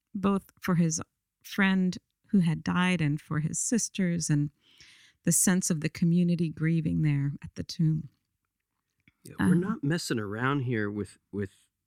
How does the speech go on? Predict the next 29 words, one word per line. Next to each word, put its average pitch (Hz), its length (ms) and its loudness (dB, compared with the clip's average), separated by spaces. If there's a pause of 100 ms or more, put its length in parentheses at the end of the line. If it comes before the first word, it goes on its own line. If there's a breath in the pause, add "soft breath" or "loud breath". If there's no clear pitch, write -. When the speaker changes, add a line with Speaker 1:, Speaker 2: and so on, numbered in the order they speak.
(280)
Speaker 2:
with 117 220 -12
this, - 200 -4 (300)
with 104 200 -8
evil. 95 380 -4
I 92 40 -6
mean, 98 180 -2
this 160 120 -6
is - 40 -8
such - 300 -6
a - 160 -8
concrete 131 1080 -4 (200)
Speaker 1:
Yeah. 139 360 -2 (180)
Speaker 2:
demonstration 104 840 -4 (200)
of 98 220 -6 (140)
evil. 92 540 -6
And 104 200 -2
when 113 140 0
we 113 120 -2
say 143 580 -6 (720)
Christ - 640 -6 (540)
came 117 640 0
to - 100 -14
save 120 460 -2
us 95 240 -10
from, 98 500 -4 (240)
from 98 160 -4
sin, 127 480 -2
from 87 300 -8
evil, 127 500 -4